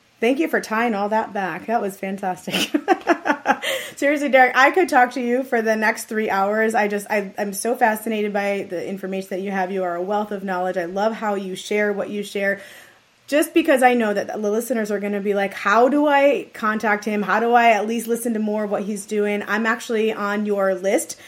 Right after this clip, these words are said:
of, uh, it's your newsletter list. I love the writings that you do. You're great about taking things and just putting them into picture form, making it really, really simple for those of us who have those brain moments every once in a while. And I'm raising my hand for those of you who aren't watching.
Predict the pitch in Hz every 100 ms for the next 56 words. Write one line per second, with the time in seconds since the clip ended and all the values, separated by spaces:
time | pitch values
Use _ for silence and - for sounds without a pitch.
0 | - - 208 196 196 190 - 190 175 -
1 | 208 214 196 202 202 190 196 196 208 -
2 | 175 180 208 233 208 185 185 202 202 202
3 | 208 208 202 208 190 180 196 202 214 202
4 | 190 - 208 196 208 202 208 208 202 185
5 | - - 220 220 226 220 196 196 190 170
6 | - 262 - 247 240 233 233 226 240 240
7 | - 220 208 214 - 233 294 285 254 233
8 | 233 220 208 214 214 214 220 214 202 208
9 | 196 202 196 208 190 202 208 202 214 196
10 | 208 208 214 214 208 208 214 220 220 214
11 | 214 214 214 214 220 208 190 185 190 196
12 | 202 202 185 226 240 233 220 220 208 214
13 | 220 208 190 - 254 247 254 247